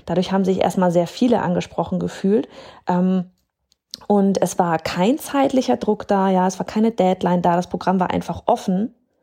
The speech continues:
ne, also nach, nach, nach hinten raus. Und dadurch kamen die Teilnehmer aber auch nicht so in die Umsetzung, wie wir es dann zum Beispiel bei der Newsletter Challenge gesehen haben.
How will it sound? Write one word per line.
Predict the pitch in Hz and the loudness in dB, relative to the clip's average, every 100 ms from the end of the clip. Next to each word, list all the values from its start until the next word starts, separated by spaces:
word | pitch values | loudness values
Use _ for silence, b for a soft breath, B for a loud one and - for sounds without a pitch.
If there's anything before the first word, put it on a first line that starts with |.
| _ _ _ _ _ _ - | _ _ _ _ _ _ -6
ne, | 185 | -2
also | 185 175 | 0 0
nach, | 170 170 - | 0 -4 -6
nach, | 170 - | -8 -8
nach | 160 | -6
hinten | - 220 - | -2 -2 -2
raus. | 170 175 262 - B B B B B | 0 0 -2 -6 B B B B B
Und | - 220 214 202 - - _ _ _ _ | 0 2 2 0 -6 -16 _ _ _ _
dadurch | - 208 214 214 - _ - | -2 2 2 2 -2 _ -14
kamen | - - 240 233 | -8 -2 2 2
die | 220 202 | 2 0
Teilnehmer | - 190 196 196 | 0 0 2 2
aber | 185 | 0
auch | - | 0
nicht | - 175 | -2 -4
so | 190 277 | -2 0
in | 294 | 0
die | 190 | 0
Umsetzung, | - 294 208 180 - 190 208 B B | 0 0 0 -2 -2 -2 -4 B B
wie | - | 0
wir | 202 226 | 2 2
es | 220 | 2
dann | 202 | 0
zum | 202 | 0
Beispiel | 208 185 190 220 | 2 2 0 0
bei | 190 | 2
der | 185 | 2
Newsletter | 202 359 - 190 | 2 0 0 -2
Challenge | - 165 165 - | -2 -6 -6 -6
gesehen | 165 170 170 | -4 -2 -2
haben. | 160 151 - | -4 -6 -10